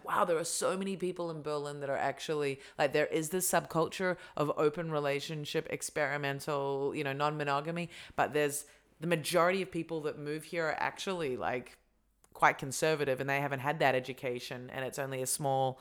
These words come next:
small little minority. So the guidelines of my open relationship were, we will only fuck people together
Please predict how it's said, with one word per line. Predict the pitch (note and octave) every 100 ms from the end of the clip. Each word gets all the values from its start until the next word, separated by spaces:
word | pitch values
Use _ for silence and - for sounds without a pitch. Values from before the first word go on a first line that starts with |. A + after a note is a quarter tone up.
| - - -
small | - G#3 A3
little | G#3+ G3
minority. | E3 D3+ C#3+ C3
So | D#3+ E3+ - -
the | F#3+
guidelines | E3+ E3+ F#3 G3 E3
of | D3+
my | D3
open | C#3+ C#3+
relationship | C3+ D3 E3+ E3 C#3+ C#3+ C3+
were, | C3+ C3+ C3 C3+ - _ -
we | D3 D#3+ D3+
will | C#3+ D3 C#3+ -
only | D3+ D#3+ E3 D3+ C#3+ C#3+ -
fuck | - D3 D3 - _ _
people | D#3 D3 D#3 C#3 C#3
together | - C3+ C3+ C3+ D3 F#3 G3